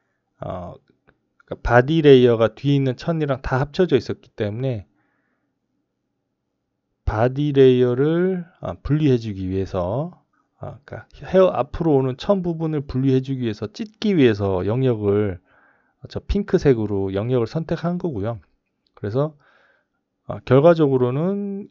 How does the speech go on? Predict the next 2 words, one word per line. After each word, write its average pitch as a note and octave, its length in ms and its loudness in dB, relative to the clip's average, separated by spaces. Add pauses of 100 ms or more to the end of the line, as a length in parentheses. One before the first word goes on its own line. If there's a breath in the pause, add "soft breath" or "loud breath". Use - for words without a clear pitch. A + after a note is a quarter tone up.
(100)
이 G#2 560 -8 (1700)
바디에 C#3+ 1040 2